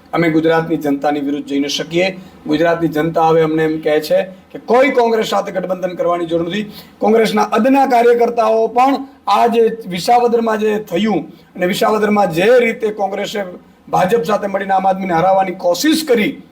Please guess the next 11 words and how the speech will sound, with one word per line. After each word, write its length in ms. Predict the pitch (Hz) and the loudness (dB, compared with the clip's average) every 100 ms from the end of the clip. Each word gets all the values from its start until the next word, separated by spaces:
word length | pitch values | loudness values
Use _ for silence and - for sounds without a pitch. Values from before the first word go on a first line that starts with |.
| _ _ _ | _ _ _
ત્યારથી 580 | - 185 180 185 202 185 - | 0 2 0 -4 -10 -8 -6
તમામ 640 | 160 190 233 254 247 233 | -4 2 4 6 6 2
નીચેના 580 | 202 - 208 202 190 185 | -2 -4 -4 -2 0 -2
તાલુકા, 540 | 185 180 180 - 185 | 0 -2 -4 -4 -2
જિલ્લાના 420 | 160 170 175 170 | -2 0 0 -2
કાર્યકર્તાઓ 920 | 165 - 160 160 165 - 180 214 226 - - - - | -2 0 0 0 -2 0 2 2 0 -6 -20 -20 -8
આમ 220 | 143 160 170 | -2 0 0
આદમીમાં 400 | 165 165 156 135 | 0 0 0 0
જોડાઈ 340 | 135 151 180 | 0 2 0
ચૂક્યા 320 | 196 220 202 | -2 -2 0
છે. 340 | 180 220 226 | 2 0 0